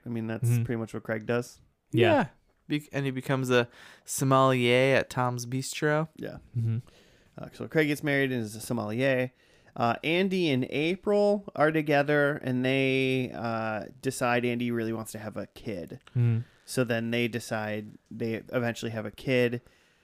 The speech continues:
Speaker 1: very close to Halloween,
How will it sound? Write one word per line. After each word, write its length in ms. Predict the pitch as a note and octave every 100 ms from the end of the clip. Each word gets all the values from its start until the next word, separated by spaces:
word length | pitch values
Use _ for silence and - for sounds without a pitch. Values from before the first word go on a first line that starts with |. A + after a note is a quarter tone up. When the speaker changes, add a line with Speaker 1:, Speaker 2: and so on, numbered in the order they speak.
| _ _ _ _ _ _ _ _
Speaker 1:
very 480 | B2 A#2+ C3 C3 B2+
close 500 | A#2+ - B2 D#3 F#3
to 80 | -
Halloween, 680 | A#2+ A2+ G#2 F2+ B1 D#2+